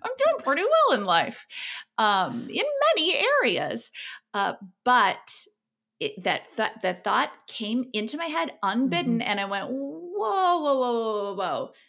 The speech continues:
Speaker 1: Let's dial this back a little bit. Where is this coming from? What do I need to work on? What do it," it's, it doesn't, it doesn't ever stop, but we can get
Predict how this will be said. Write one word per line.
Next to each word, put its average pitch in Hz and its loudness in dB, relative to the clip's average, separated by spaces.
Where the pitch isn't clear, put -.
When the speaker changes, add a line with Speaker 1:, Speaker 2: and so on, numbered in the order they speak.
Speaker 1:
Let's 339 -6
dial 214 0
this 202 -6
back 160 -4
a 156 -14
little - -8
bit. - -12
Where 214 0
is 370 -2
this 392 -8
coming 185 -6
from? 190 -8
What 208 -2
do 339 -8
I 349 -4
need 349 -6
to 339 -8
work 233 -6
on? 202 -6
What 175 -4
do 254 -4
it," - -10
it's, 208 -6
it 226 -4
doesn't, 262 -2
it 226 -6
doesn't 233 0
ever 208 -6
stop, - -4
but - 0
we 220 -2
can 214 -6
get 202 -2